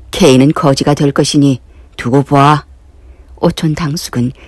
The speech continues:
이런 말씀까지 하였다 한다. 입 밖에는 아니내어도 친부모 친형제까지도 심중으로는 다 이렇게 생각할 것이다. 그래도 부모는 달라서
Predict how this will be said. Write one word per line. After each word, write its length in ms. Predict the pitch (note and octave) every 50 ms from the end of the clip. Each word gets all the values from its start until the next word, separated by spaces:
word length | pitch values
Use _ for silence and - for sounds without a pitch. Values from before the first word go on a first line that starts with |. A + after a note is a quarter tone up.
| - -
이런 260 | - D#3+ D#3 D#3 D#3
말씀까지 680 | D3 C#3 C#3 - - D#3 C#3+ - - C3 - - A#2+ C3
하였다 420 | C3+ - G3 C#3 C3 - - -
한다. 440 | B2+ C3+ C3+ C3 - - - - - - - - _ _ - - _ _ _ - - - - - - -
입 160 | - F3+ -
밖에는 420 | F#3 E3+ - - F3 D#3+ E3 D#3+ -
아니내어도 640 | - D#3+ D#3 D#3+ D#3 D#3+ D3+ D3 C#3+ - - G#2+ - - _ - - _ - - -
친부모 560 | - - - F#3+ D#3 C#3 D3+ C#3 - C#3+ C#3+
친형제까지도 880 | D3 - - G#3 F3+ E3 D#3+ - D#3 D3 - B2+ C#3 - - - - - D#3 - _ - - - - - _
심중으로는 760 | - - - F#3+ D3+ C#3+ - C#3+ C#3 C#3 C3+ C3 C3 C#3 D3
다 220 | - - - C#3 C#3 -
이렇게 440 | D3+ D3 C#3+ C#3+ - - C3+ B2 C#3
생각할 520 | - - - D#3 - C#3+ C#3+ - C#3 C3+
것이다. 520 | - B2 B2 - - - - - - - - - - _ - - - _ - _ - _ _
그래도 420 | - A3 F#3+ F3 F3 D#3 C#3+ D#3+ -
부모는 400 | - - F#3 F3 E3+ E3 E3 D#3+
달라서 480 | D#3+ F3 D#3+ C#3+ C#3 C#3 - - -